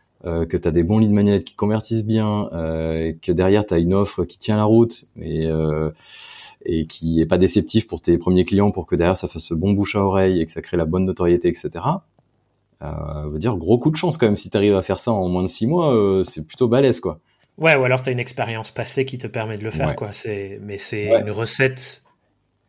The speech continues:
Speaker 2: qui est difficile à trouver et qui prend aussi du temps à trouver les bons ingrédients. Ça, c'est, c'est clair et net.
Speaker 1: Ouais. Mais tu vois, moi, par exemple, si on prend mon cas, j'ai décidé en janvier que j'allais me lancer dans, euh, l'infoprenariat d'affiliation, S E O, blogging, et cetera.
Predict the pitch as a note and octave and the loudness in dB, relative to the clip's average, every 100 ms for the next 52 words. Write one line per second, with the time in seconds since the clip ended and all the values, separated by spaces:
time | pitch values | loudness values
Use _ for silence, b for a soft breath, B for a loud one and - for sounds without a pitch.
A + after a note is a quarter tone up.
0 | _ - A2+ G#2+ B2 C3 - B2+ A#2 - | _ -6 -6 -2 -2 0 0 2 0 -2
1 | G#2+ A2 B2+ B2+ G#2+ A2 - B2+ C3 - | -2 4 4 2 -4 -10 -10 -8 -4 -4
2 | A#2+ G#2+ - B2 G#2+ - G#2+ G#2 G2 G#2 | -6 -10 -4 -2 -2 -6 -6 -6 -4 -6
3 | G#2+ G2 G2+ G2+ F#2+ G#2 - - A2 - | -4 -6 -6 -8 -10 -14 -14 -14 -16 -18
4 | - - G2+ G2+ - _ _ _ _ - | -18 -14 -14 -14 -20 _ _ _ _ -2
5 | A#2 F#2+ - F2+ A#2+ B2 G#2 F#2 F#2+ G2 | 0 0 0 0 4 4 4 4 2 2
6 | - E2 E2+ E2+ D#2+ A#2+ D#3 B B B | -2 -6 -4 -4 0 0 0 B B B
7 | B - F2 F2+ F#2 G2+ G2+ F2+ E2+ G2 | B -2 0 2 0 2 2 4 2 2
8 | G2+ F#2+ G2 F#2+ _ _ _ - E2 D#2+ | 0 0 -2 -2 _ _ _ -8 -2 2
9 | E2 E2 - E2 E2 E2+ E2+ G2+ F#2 - | 4 4 2 0 0 0 0 2 2 0
10 | - - E2 E2 - E2+ D#2 D#2+ D#2+ - | -12 -4 -2 -2 -4 -2 -2 -2 -4 0
11 | D#2+ D#2+ E2+ E2+ D#2+ D#2 D#2 D2+ D#2 D#2+ | 2 4 4 4 2 0 -2 -2 -2 -2
12 | D#2+ D2+ - D#2 D#2+ D#2 D2+ D2+ D#2 D#2+ | -2 -2 -2 0 0 0 2 2 2 2
13 | D#2 - - D#2+ F#2 - | 0 -2 -6 0 0 -2